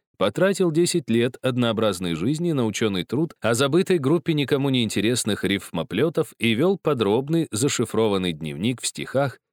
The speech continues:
который, как он надеялся, когда-нибудь смогут разобрать потомки и по трезвом размышлении задним числом объявят его величайшим литературным достижением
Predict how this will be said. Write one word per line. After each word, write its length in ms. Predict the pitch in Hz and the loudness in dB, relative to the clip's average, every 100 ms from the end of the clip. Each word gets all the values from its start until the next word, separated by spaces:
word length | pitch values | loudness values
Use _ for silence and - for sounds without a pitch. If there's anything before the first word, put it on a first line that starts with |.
| - | -4
который, 340 | 98 131 120 | 0 2 0
как 240 | 107 110 101 | 0 0 0
он 140 | 90 | -2
надеялся, 520 | 82 95 170 170 147 | -2 2 0 0 -2
когда-нибудь 680 | 127 95 82 131 147 123 123 | -2 -2 -2 -2 -2 -4 -4
смогут 440 | - 92 98 98 | -2 -2 -2 -2
разобрать 560 | 87 85 82 73 104 - | -2 -2 -2 -2 -2 -2
потомки 600 | - 78 135 131 117 107 _ _ - | -6 -4 -2 -2 -2 -4 _ _ -4
и 100 | 98 | -2
по 160 | 113 117 | 0 0
трезвом 500 | 101 135 107 110 98 | 0 0 0 -2 -2
размышлении 720 | 95 85 82 117 156 143 120 | -2 -4 -4 0 0 0 0
задним 400 | 92 107 90 85 | 0 0 -2 -6
числом 480 | - - 104 117 | -8 -6 -2 0
объявят 500 | 98 78 87 110 98 | 0 -2 -2 0 -2
его 220 | - 90 101 | -4 -4 -2
величайшим 800 | 87 104 98 - 165 185 - 131 | -2 -2 -2 -4 -4 -4 -6 -4
литературным 640 | 117 101 92 98 92 90 | -2 0 -2 0 -2 -2
достижением 800 | 82 80 - 65 104 131 110 107 | -4 -6 -8 -4 -2 0 0 -2